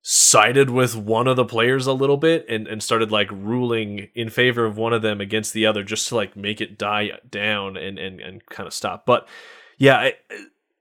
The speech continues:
I, I think it was just that the fact that I had never had this kind of contention at my table before. Like, I, I run games with my friends and my family. Everyone gets along famously. We're all having a great time quoting movies and, and, you know, having laughs and, and,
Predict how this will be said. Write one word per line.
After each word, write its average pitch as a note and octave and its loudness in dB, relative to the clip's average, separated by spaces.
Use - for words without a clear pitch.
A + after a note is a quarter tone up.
I, C3+ 2
I D3+ 4
think D3+ -2
it - -2
was B2+ 0
just C3+ -2
that C#3 -2
the A2+ -4
fact A#2+ 2
that A2+ -2
I A2 2
had A#2 -2
never A2 2
had G2 0
this A#2+ -4
kind A#2+ -4
of A2 -10
contention B2+ -8
at C3 -8
my A2 -6
table C#3 -4
before. A3+ 0
Like, G3 -6
I, A3 -4
I A3+ -4
run G#3 0
games D#3 0
with C3 -2
my A2 2
friends B2+ 0
and A2 -4
my G2+ 0
family. G#2 -2
Everyone F#3+ 0
gets C#3 0
along A#2 0
famously. G#2 -2
We're B2 -2
all D3 4
having B2 2
a G#2+ -4
great G#2+ -2
time G#2 -2
quoting B2+ 0
movies A2 -2
and, F#2+ -8
and, G2 -10
you A#2+ -8
know, G2 -6
having A#2+ -2
laughs G#2 -4
and, G2 -8
and, G2 -10